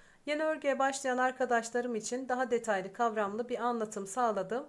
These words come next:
Umarım faydalı olur. Tulumumuz ön ve arka olmak üzere iki parçadan oluşuyor. Beş adet kullanılabilir düğmemiz var. Tulumumuz için gerekli olan malzemeleri videomuzun açıklama bölümüne ekledim. Oradan okuyabilirsiniz.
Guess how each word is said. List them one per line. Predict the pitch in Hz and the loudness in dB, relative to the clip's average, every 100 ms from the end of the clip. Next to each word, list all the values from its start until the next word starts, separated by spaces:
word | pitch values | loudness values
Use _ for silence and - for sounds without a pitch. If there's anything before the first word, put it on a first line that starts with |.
| - | -6
Umarım | 254 214 196 | -2 0 -2
faydalı | 196 233 220 214 190 | -2 0 0 -2 -4
olur. | 185 175 254 339 - - - - - - | -6 -4 -6 -8 -14 -20 -20 -20 -20 -14
Tulumumuz | 311 330 311 285 302 - | -6 -4 -2 0 -2 -2
ön | 269 294 | -2 0
ve | 254 254 | 4 6
arka | 262 254 277 | 6 4 2
olmak | 247 214 208 | 2 2 -2
üzere | 247 220 240 285 | 0 2 2 0
iki | 277 285 | -4 -4
parçadan | 277 233 214 190 180 175 | 2 2 2 -2 -2 -2
oluşuyor. | 247 269 262 - 247 269 294 - | -2 -2 -2 -2 0 0 -2 -4
Beş | 285 277 | -2 0
adet | 220 226 269 285 - | 0 2 0 -2 -8
kullanılabilir | 262 233 202 190 226 247 285 277 | -2 0 0 -2 -4 -4 -4 -2
düğmemiz | 233 208 185 175 - | 0 0 -2 -6 -2
var. | 233 330 - _ _ _ _ _ _ _ _ - | 0 0 -4 _ _ _ _ _ _ _ _ -8
Tulumumuz | 294 311 330 330 | -4 0 0 -2
için | 302 294 294 294 | -6 -4 -4 2
gerekli | 277 269 - 277 | 2 2 0 2
olan | 247 214 | 6 6
malzemeleri | 233 269 277 240 214 208 262 | 6 4 2 0 2 2 0
videomuzun | 277 269 247 214 208 254 294 - | -4 -2 0 0 0 -2 -2 -4
açıklama | 262 262 - 240 220 | -4 -4 0 2 2
bölümüne | 208 196 190 220 | 0 -4 -4 -2
ekledim. | 233 269 220 220 247 - | -4 -2 -2 0 0 0
Oradan | 254 254 208 | -2 -2 -2
okuyabilirsiniz. | 214 226 208 196 240 247 240 - 202 254 339 - | -4 -4 -6 -6 -4 -4 -4 -6 -4 -6 -6 -12